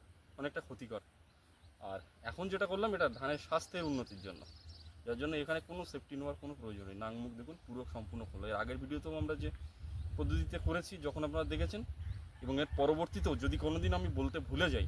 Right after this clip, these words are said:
দেখবেন আমার নাক, মুখ বাঁধা আছে কিনা। বাঁধা থাকলে জানবেন যে এটা একটা খুব মারাত্মক ক্ষতিকর প্রয়োগ করছি। এবং সেটা কোন ক্ষেত্রে প্রয়োগ করা হয়, প্রচুর পরিমাণে পোকামাকড় লেগেছে, ফসলটাকে ভীষণভাবে নষ্ট করছে, ওষুধটা না মারলে আর নয়,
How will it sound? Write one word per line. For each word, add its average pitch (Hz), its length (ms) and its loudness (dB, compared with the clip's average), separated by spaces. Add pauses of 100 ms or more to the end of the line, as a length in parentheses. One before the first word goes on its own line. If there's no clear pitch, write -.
(560)
দেখবেন 180 300 4
আমার 175 200 6
নাক, 143 220 8
মুখ 156 100 0 (200)
বাঁধা 143 260 8
আছে 117 140 -2
কিনা। 98 140 -10 (220)
বাঁধা 135 240 4
থাকলে 165 240 0
জানবেন 165 240 -6
যে 165 80 -10
এটা 156 140 -6
একটা - 180 -12
খুব 160 120 -8 (280)
মারাত্মক 131 480 0
ক্ষতিকর 127 340 -6 (920)
প্রয়োগ 117 260 -4
করছি। - 240 -10
এবং 135 100 -4 (140)
সেটা 131 200 0 (260)
কোন 185 220 0
ক্ষেত্রে 202 260 -2 (100)
প্রয়োগ 151 260 0
করা 135 140 2
হয়, 180 120 -4 (460)
প্রচুর 196 260 -6 (100)
পরিমাণে 196 340 2 (180)
পোকামাকড় 175 560 0
লেগেছে, 139 240 -4 (100)
ফসলটাকে 156 460 -8 (140)
ভীষণভাবে 165 500 -6
নষ্ট 131 260 -6
করছে, 139 200 -6 (100)
ওষুধটা 139 300 -8 (100)
না 120 60 0 (100)
মারলে 135 240 -2
আর 123 60 -6 (120)
নয়, 131 180 0